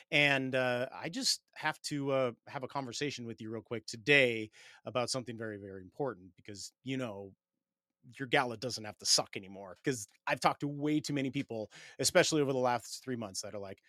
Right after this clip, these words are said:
"My gala sucks." I'm like, "Okay, we're gonna fix that. We're gonna talk about that today. We're gonna teach you how to make them more awesome in a very small, bite-sized piece." But first, but first, I am so excited to be celebrating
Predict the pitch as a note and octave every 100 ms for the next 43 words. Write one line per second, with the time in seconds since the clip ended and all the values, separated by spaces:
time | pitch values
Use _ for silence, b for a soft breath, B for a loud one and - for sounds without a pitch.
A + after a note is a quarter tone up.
0 | b b b b _ _ - A#2 G#2+ G#2+
1 | G#2+ - - - G2+ F2+ A2 A2 E2 _
2 | A#2+ C3+ C3 C3+ - B2+ G#2 - B2+ E3
3 | F#3 E3 D#3+ D#3+ D3+ C#3 C3+ C3+ C3 B2
4 | B2+ C#3+ C3 C#3+ C3 B2 A#2+ A#2 - A2+
5 | - B B C3 C#3 B2+ B2+ - C3 B2
6 | B2 G#2 A#2+ A#2 G#2+ C3+ A#2+ A#2+ A2+ G#2+
7 | G2+ G#2 G#2 A2 - - F#3 G3+ - -
8 | E4 C4+ D#3+ - F3+ - A3+ F3 C#3 -
9 | B B B C3+ C3 A2+ - F3+ F#3+ E3+
10 | C3+ B2 A2 C#3+ B2+ - F#3 G3 D3 C3+
11 | C3